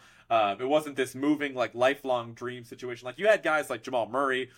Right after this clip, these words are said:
who overcame a massive injury and was, like, crying, and it was exactly what you would expect him to see in a situation like that. And Jokic just did not give a shit, man. And then, of course, the clip that went viral where, like,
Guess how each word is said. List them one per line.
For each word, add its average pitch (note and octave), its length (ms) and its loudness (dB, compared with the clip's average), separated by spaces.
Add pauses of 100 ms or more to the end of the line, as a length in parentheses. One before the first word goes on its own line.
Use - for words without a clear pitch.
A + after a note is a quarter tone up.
(140)
who D3 120 2
overcame C3+ 440 0
a G2+ 60 -2
massive B2 520 -2
injury B2 500 -2
and G#2 120 -6
was, F2+ 200 -12
like, F#2 180 -8
crying, D3 540 0
and G#2 120 -4
it G#2+ 60 -4
was A2+ 120 -4
exactly C3 400 0
what B2+ 160 -2
you A#2+ 60 -2
would A2 80 -2
expect B2+ 400 0
him C3 80 -8
to A2 80 -10
see B2+ 220 -6
in A#2+ 80 -6
a A2+ 40 -4
situation A#2 560 -4
like G2+ 220 -6
that. G2+ 240 2 (400)
And G2 180 -8
Jokic F3 540 2
just G#2+ 180 -6 (160)
did G3+ 160 2
not E3+ 240 0
give F#3 160 -2
a G#2+ 80 -4
shit, - 540 -6
man. G#2 240 -2
And C3 80 -4
then, D#3+ 200 0 (220)
of F3+ 160 4
course, F3 280 2
the D#3 80 0
clip D#3 320 -4
that C3+ 180 6
went B2 200 -6
viral A#2+ 480 -2
where, A2 140 -4
like, G2+ 240 -2